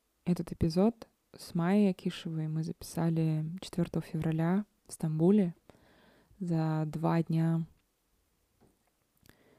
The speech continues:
до того, как случились землетрясения в Турции и Сирии.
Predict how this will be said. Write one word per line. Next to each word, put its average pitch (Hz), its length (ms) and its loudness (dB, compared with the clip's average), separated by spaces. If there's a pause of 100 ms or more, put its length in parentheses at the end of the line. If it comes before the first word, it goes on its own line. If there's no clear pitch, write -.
(160)
до 160 340 4
того, 165 240 0
как 180 180 -4
случились 165 560 -6
землетрясения 190 720 4
в - 80 0
Турции 170 640 -2 (160)
и 160 140 -4
Сирии. 160 540 -4